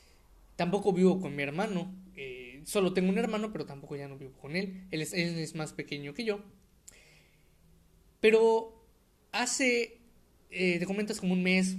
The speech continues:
un mes y medio más o menos, tuve la oportunidad por, por fiestas, ¿no?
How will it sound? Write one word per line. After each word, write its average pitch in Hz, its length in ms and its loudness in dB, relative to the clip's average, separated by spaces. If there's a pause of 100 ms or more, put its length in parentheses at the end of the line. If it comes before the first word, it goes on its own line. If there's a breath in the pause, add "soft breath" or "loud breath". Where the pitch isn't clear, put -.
(140)
un 175 140 -6
mes 175 180 -4
y 175 60 -2
medio 160 320 -2
más 156 180 -6
o - 20 -4
menos, 160 340 -6 (760 soft breath)
tuve 277 160 6
la 277 60 10
oportunidad 185 1040 2
por, 139 500 -4 (140)
por 135 180 -14
fiestas, 156 640 0
¿no? 147 380 -10